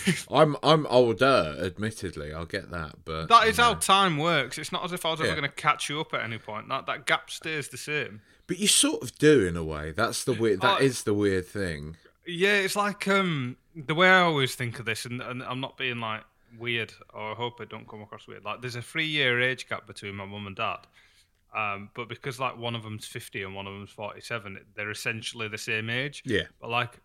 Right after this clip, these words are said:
Speaker 1: if they were in primary school and one was in year three and one was in year six, then you're like, "Uh, you'd never go out with the year three," but, like, you know what I'm saying? It, it just
Speaker 2: Well, put, put it
Speaker 1: age
Speaker 2: this way.
Speaker 1: becomes more relative.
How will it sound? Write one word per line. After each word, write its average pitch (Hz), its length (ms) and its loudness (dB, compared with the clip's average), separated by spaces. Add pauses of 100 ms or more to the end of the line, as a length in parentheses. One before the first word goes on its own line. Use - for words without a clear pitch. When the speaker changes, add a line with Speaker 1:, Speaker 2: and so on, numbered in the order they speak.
(160)
Speaker 1:
if 139 200 -8
they 147 100 -2
were 139 140 -2
in 131 140 -2
primary 147 520 0
school 104 440 -10
and 104 140 -8
one 110 180 -2
was 110 140 -6
in 113 120 -6
year 107 240 -2
three 113 260 -6
and 107 120 -6
one 107 140 -6
was 104 140 -10
in 107 120 -10
year 107 180 -4
six, - 340 -10
then 110 120 -8
you're 113 120 -6
like, 107 160 -6 (380)
"Uh, 185 260 -4
you'd 165 320 -6
never 175 200 -6
go 196 140 -6
out 170 180 -2
with 160 140 -10
the 156 140 -2
year 147 380 -2
three," 151 540 -4
but, 123 380 -10
like, 110 300 -6 (340)
you 120 100 -8
know 117 80 -4
what 120 100 -6
I'm 120 80 -12
saying? 120 340 -2
It, - 200 -18 (100)
it 117 100 -12
just - 20 -6
Speaker 2:
Well, 104 280 2 (300)
put, - 260 -4
put 156 140 2
it 151 100 6
Speaker 1:
age 127 60 4
Speaker 2:
this 127 200 4
way. 110 60 0 (180)
Speaker 1:
becomes 104 60 -6
more 107 140 -4
relative. 107 460 -8